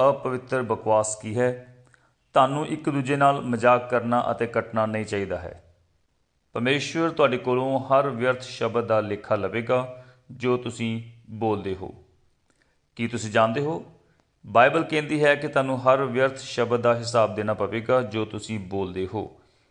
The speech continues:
ਇਸ ਲਈ ਸਾਨੂੰ ਕਿਸ ਤਰ੍ਹਾਂ ਦੇ ਲੋਕ ਹੋਣਾ ਚਾਹੀਦਾ ਹੈ? ਉਹ ਲੋਕ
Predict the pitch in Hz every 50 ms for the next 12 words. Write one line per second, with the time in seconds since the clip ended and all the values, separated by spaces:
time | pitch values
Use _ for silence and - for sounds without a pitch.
0 | _ _ - - 113 - 131 139 143 147 147 143 - 143 127 131 131 131 135 156
1 | 156 143 - - 139 135 135 127 123 120 117 113 113 110 113 - 107 107 101 101
2 | 104 104 - 110 107 104 95 92 95 - - - - - _ _ _ _ _ _
3 | _ _ _ _ _ 135 160 175 170 151 147 143 143 143 - -